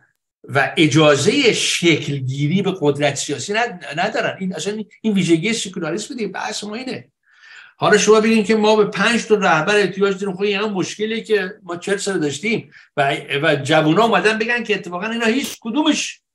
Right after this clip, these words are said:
جایی در شکلگیری قدرت سیاسی ایران نباید داشته باشن. این، این بحث جا-، برای همین می‌گم من تو بحث اولم گفتم شناخت خود جنبش اهمیت در اول داره. یعنی کسی که حرفا رو می‌زنه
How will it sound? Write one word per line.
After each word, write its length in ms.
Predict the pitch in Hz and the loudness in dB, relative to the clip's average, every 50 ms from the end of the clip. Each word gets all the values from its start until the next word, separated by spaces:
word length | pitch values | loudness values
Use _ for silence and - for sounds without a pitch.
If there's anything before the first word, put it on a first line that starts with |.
| _ _ _ _ _ _ _ _ _ _ _ _ _ _ _ _ _ _ _ _ | _ _ _ _ _ _ _ _ _ _ _ _ _ _ _ _ _ _ _ _
جایی 460 | - 175 226 247 240 233 220 208 180 | -4 -2 0 2 2 2 2 0 0
در 380 | 170 175 156 147 127 - - - _ _ _ _ - | 0 0 0 -2 -4 -6 -12 -18 _ _ _ _ -20
شکلگیری 840 | - - - - - 185 180 170 170 175 - - 165 185 220 262 247 | -18 -16 -16 -6 0 2 2 2 2 0 -4 0 0 2 2 2 2
قدرت 320 | 214 196 180 165 175 160 | 2 0 0 0 0 0
سیاسی 420 | - - - 165 160 143 - - 160 | 0 0 0 0 0 0 0 0 0
ایران 360 | 147 165 190 208 202 196 196 | 0 2 2 0 0 0 0
نباید 380 | 196 190 175 160 151 143 123 | 0 2 4 2 2 2 0
داشته 260 | 120 131 117 - - 120 | -4 -8 -10 -10 -10 -12
باشن. 220 | 110 - - - | -12 -12 -14 -12
این، 240 | - 175 185 185 185 - _ _ _ | -4 -4 -4 -4 -4 -10 _ _ _
این 320 | - 214 240 233 220 - - - 120 120 123 | -4 -2 -2 -2 -4 -6 -10 -12 -12 -6 -2
بحث 400 | 180 185 190 196 185 - - - | 0 2 2 0 0 -2 -2 -2
جا-، 480 | 196 175 160 135 143 147 143 143 160 160 - | -2 -2 -2 2 2 4 4 2 0 -2 2
برای 200 | 160 170 165 190 | 2 2 2 2
همین 200 | 233 302 311 311 | 0 0 0 0
می‌گم 220 | 262 208 190 170 170 | 2 2 0 0 0
من 180 | 170 165 160 - - - - - - | -2 -4 -4 -8 -14 -20 -20 -14 -12
تو 100 | 185 170 | -4 0
بحث 280 | 175 170 170 165 - | 2 2 2 2 2
اولم 320 | 170 165 160 196 214 226 233 | 0 0 2 2 0 0 0
گفتم 360 | 233 233 233 233 240 233 - - - - - _ | 0 -2 -2 -2 -4 -4 -6 -12 -20 -20 -20 _
شناخت 680 | - - - - 185 180 180 180 180 170 170 - - 185 | -6 -4 0 2 4 4 6 6 6 6 4 0 -4 -4
خود 260 | 180 - 180 165 156 | -2 0 0 0 0
جنبش 760 | 165 147 123 170 170 165 160 180 233 262 202 - - - _ _ _ _ _ _ _ _ | 0 0 0 -2 -2 0 0 0 0 0 0 -4 -6 -12 _ _ _ _ _ _ _ _
اهمیت 480 | - 160 175 175 170 170 170 196 208 208 | -4 -2 -2 -2 -2 -2 -2 -2 0 2
در 320 | 220 185 165 151 139 156 | 2 2 0 0 -2 -2
اول 260 | 147 135 135 147 151 151 | -4 -2 -2 -4 -6 -6
داره. 200 | 143 131 127 143 | -6 -8 -6 -4
یعنی 200 | 175 202 233 226 | -4 -4 -4 -6
کسی 260 | - 269 - - 247 | -8 -12 -12 -8 -4
که 80 | 233 | -2
حرفا 260 | 220 202 190 185 196 190 | -2 -2 -2 -2 -4 -4
رو 60 | 185 | -4
می‌زنه 480 | 185 175 190 185 180 190 233 240 - | -4 -4 -4 -4 -2 -2 -2 -4 -4